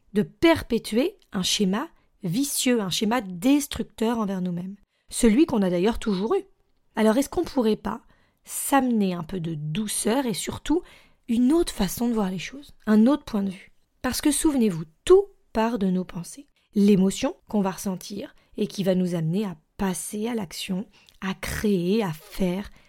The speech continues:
à réaliser. Ça, c'est dû à notre pensée. Donc, parvenir à ne plus voir ce démon qui cherche à nous détruire comme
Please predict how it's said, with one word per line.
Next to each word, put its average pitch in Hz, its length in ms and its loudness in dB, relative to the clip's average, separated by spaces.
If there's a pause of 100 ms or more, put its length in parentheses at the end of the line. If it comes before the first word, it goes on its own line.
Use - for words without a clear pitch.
(260)
à 180 100 -2
réaliser. 175 680 -2 (720)
Ça, - 340 0 (240)
c'est - 220 0
dû 190 160 0
à 214 80 4
notre 196 200 0
pensée. 180 460 -10 (400)
Donc, 220 300 0 (480)
parvenir 285 640 0 (120)
à 214 120 2
ne 233 140 4
plus 277 340 -2
voir 277 340 0
ce - 160 -4
démon 214 600 2
qui - 180 -8
cherche - 460 0
à 202 60 -2
nous 180 140 0
détruire 220 640 -4
comme 185 240 0